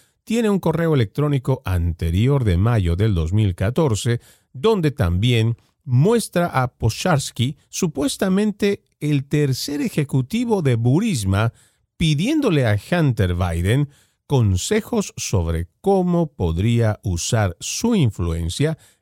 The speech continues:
en nombre de la empresa. Nos detenemos en este punto cinco para ir analizando y para ir viendo estos aportes tanto del Breitbart,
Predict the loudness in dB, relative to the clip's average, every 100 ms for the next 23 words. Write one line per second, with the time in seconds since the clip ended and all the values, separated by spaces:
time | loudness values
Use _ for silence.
0 | _ -6 -4 0 2 2 2 2 0 -2
1 | -6 -12 -4 -2 -2 -6 -6 -6 -8 -10
2 | -12 -14 -10 -10 -12 -20 _ _ -2 0
3 | 0 2 2 2 2 0 0 -2 -2 0
4 | 0 -2 -2 0 -2 -2 -2 -2 -2 -4
5 | -6 -6 -4 -2 -4 -6 -8 -4 -2 0
6 | -2 -4 -10 -20 -12 -8 -6 -4 -2 -2
7 | -2 -2 -2 -2 -2 -2 0 -2 -2 0
8 | 0 0 -2